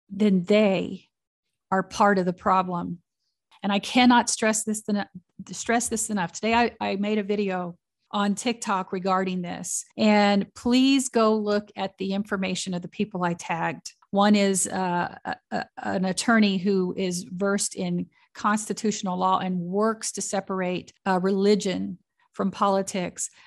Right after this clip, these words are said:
Another one is a, a, an activist, a political activist who gives you, arms you with information on what to do, what to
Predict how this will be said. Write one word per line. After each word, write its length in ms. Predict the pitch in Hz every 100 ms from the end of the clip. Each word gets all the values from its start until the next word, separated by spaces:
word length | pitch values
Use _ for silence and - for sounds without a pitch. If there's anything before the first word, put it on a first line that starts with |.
| -
Another 280 | 202 220 226
one 180 | 214 196
is 200 | 185 185
a, 440 | 180 180 190 - _ -
a, 20 |
an 140 | 185 - 202
activist, 480 | 214 214 185 180
a 40 | 185
political 340 | - 208 208
activist 500 | 180 190 196 185 175
who 100 | -
gives 460 | 180 214 220 233 214
you, 300 | 208 208 - -
arms 380 | 226 262 262
you 120 | 233 214
with 160 | 208
information 640 | 208 - 196 196 202 - 180
on 180 | 175
what 300 | 180 208 214
to 140 | - 196
do, 480 | - 196 214 208 175
what 220 | 196
to 120 | 196